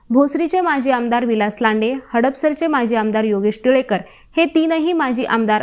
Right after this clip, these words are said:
आढळराव यांच्यासाठी जीवाचं रान करतायत. त्यामुळे सगळेच बडे नेते हे महायुतीसोबत असल्याचं चित्र दिसून येते.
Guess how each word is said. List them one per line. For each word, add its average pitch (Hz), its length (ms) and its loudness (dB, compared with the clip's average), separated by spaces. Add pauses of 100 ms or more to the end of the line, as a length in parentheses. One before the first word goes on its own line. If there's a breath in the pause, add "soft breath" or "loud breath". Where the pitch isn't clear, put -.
आढळराव 240 440 0
यांच्यासाठी 214 640 -2
जीवाचं 208 500 -2
रान 190 240 0
करतायत. 185 400 -2 (480 soft breath)
त्यामुळे 240 320 2
सगळेच 294 460 0
बडे 233 240 0
नेते 214 300 -2
हे 220 120 -2
महायुतीसोबत 220 920 -2
असल्याचं 202 480 -4
चित्र 208 340 -2
दिसून 190 340 -2
येते. 185 360 -4